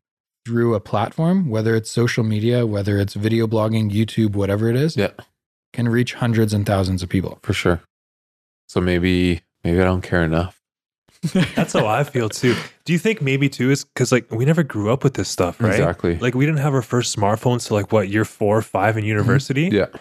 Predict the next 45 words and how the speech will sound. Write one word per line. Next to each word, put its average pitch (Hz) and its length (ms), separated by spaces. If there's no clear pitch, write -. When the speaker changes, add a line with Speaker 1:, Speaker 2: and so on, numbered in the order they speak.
Speaker 3:
Whereas 127 260
kids 151 260
nowadays 117 460
are 123 60
just 135 160
posting 139 400
everything 131 400
and 120 80
everything. 120 280
They 127 60
don't 143 140
give 120 100
Speaker 2:
Yeah. 101 120
Speaker 3:
a - 20
fuck. 170 680
Speaker 2:
Exactly. 90 720
Speaker 3:
So 135 180
do 120 80
you 131 40
think 131 200
that's, 117 220
like, 117 140
a - 40
little 113 140
bit 110 140
of 104 80
a 104 80
border 101 400
Speaker 2:
Yeah, 107 100
Speaker 3:
you're 101 80
gonna 98 120
Speaker 2:
maybe 101 120
I 95 140
Speaker 3:
get 95 100
through? 98 140
Speaker 2:
wasn't 135 260
trained 95 880
that 92 180
Speaker 3:
Mm-hmm. 92 80
Speaker 2:
way 92 200
to 90 140
kinda 95 240
think, 92 280
like, 87 220
"Oh, 90 320